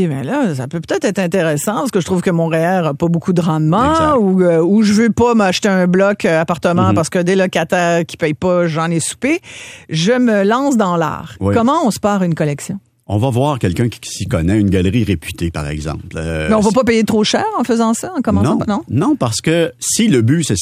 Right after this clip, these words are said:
Speaker 2: c'est, c'est de collectionner
Speaker 1: Ouais.
Speaker 2: et c'est d'investir, on part de dix ans. Donc,
Speaker 1: Ouais.
Speaker 2: on achète une, une lithographie, par exemple, de Riopelle à cinq mille dollars.
Speaker 1: Ouais.
Speaker 2: On sait que demain matin, on la revend, cette galerie-là. La galerie va se garder une marge, va,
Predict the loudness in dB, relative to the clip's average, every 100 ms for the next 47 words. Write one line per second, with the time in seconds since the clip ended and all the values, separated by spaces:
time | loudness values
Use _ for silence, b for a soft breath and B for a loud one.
0 | -6 -12 -10 -6 -6 -4 -2 0 0 2
1 | 2 2 2 0 0 2 2 2 2 2
2 | 0 -2 -2 -4 -2 -2 0 0 0 -2
3 | -2 -4 -4 -2 0 2 0 0 -2 0
4 | 0 2 2 2 2 0 0 -2 -2 -2
5 | 0 0 0 0 0 -2 0 -2 -2 -2
6 | -2 -2 -2 -4 -8 -6 -6 -6 -10 B
7 | B _ _ -4 0 0 0 2 4 4
8 | 2 0 0 2 2 0 0 -2 -2 -2
9 | -2 0 0 0 0 0 0 0 0 0
10 | 0 0 0 0 2 2 2 0 0 -2
11 | -4